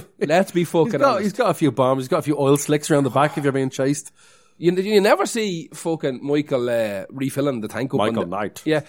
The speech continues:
Speaker 1: you never see
Speaker 2: And
Speaker 1: him,
Speaker 2: he's
Speaker 1: like,
Speaker 2: spilling oil. Is he spilling
Speaker 1: refilling
Speaker 2: oil? Yeah.
Speaker 1: fucking the oil or
Speaker 2: You see him refilling his face with burgers.
Speaker 1: Yeah.
Speaker 2: Locked.
Speaker 1: <laughs> Yeah, locked, smashed.
Speaker 2: Or refilling his, uh, fucking bank with German singles.
Speaker 1: Yeah.
Speaker 2: Anyway, listen, Airwolf is an absolute banger.
Speaker 1: It
Speaker 2: Everyone
Speaker 1: is.
Speaker 2: knows that. And if you don't know it, oh, Jesus, quick,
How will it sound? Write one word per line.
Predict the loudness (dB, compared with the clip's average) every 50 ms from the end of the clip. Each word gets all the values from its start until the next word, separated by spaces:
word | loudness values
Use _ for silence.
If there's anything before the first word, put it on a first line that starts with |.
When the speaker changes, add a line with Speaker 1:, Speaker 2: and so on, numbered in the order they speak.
| -10 -6 -2
Speaker 1:
you | 0 2
never | 2 2 2 0
see | -2 0 2
Speaker 2:
And | 4 4
Speaker 1:
him, | 6 4
Speaker 2:
he's | 4
Speaker 1:
like, | 2 2
Speaker 2:
spilling | 2 4 4 4 4
oil. | 2 0 -2 -4
Is | -4 0
he | 2 2 4 4 4
spilling |
Speaker 1:
refilling | 4 4 2 2 2 0 -2 -4
Speaker 2:
oil? | -6 -6 -8
Yeah. |
Speaker 1:
fucking | -6 -4 -4 -2 -2 -2 -2
the | -2 -2 0
oil | 2 4 4 4 4 4 2
or | 0 -2 -2 -2
Speaker 2:
You | 0
see | 4 4 6
him | 6 6
refilling | 6 4 4 4 2 2 2
his | 2 0 0
face | 0 0 0 -2 -4
with | -4 -2
burgers. | 2 4 4 4 4 2 0 -2 -6 -6
Speaker 1:
Yeah. | -4 -4 -4 -4 -6 -8 _ _ -20 _ _ _ _ _
Speaker 2:
Locked. | 2 2 2 2 0 -4 -8 -8 -8
Speaker 1:
<laughs> | -8
Yeah, | -6 -6 -6 -6
locked, | -6 -6 -8 -10 -10 -12
smashed. | -10 -8 -8 -8 -8 -12 -16 -16 -4 0
Speaker 2:
Or | 2 4
refilling | 4 4 4 4 2 2 2 2 2
his, | 0 0 0
uh, | 0 0 0 -2
fucking | -2 -4 -6 -4 -2 -4 -4 -4 -2
bank | 0 0 0 0 0 0
with | -2 -2 -2 -4 -4
German | -2 0 0 0 0 -2
singles. | 0 2 2 4 4 4 2 0 -2 -2
Speaker 1:
Yeah. | 0 0 0 0 -2 -6 -12 -16 -6 0 2
Speaker 2:
Anyway, | 6 6 8 8 8 6
listen, | 6 4 2 -2 -6 -8 -10 _ _ _ 2
Airwolf | 4 6 6 6 6 4 2 0
is | -2 -2
an | -2 -4 -2 -2
absolute | -4 -4 -4 -6 -4 -4 -4 -2 0
banger. | -2 -2 0 -2 -6 -8 -6 -2
Speaker 1:
It | 0
Speaker 2:
Everyone | 0 2 2 2 2
Speaker 1:
is. | 2
Speaker 2:
knows | 2 2 2 2 0
that. | -2 -2
And | -2 -4
if | -2
you | 0
don't | 0 0 2 0
know | 0 2 2
it, | 0 -2 -4 -6
oh, | -6 -6
Jesus, | -4 -2 -2 -2 -2 -4 -8
quick, | -2 2 2 2 2 -2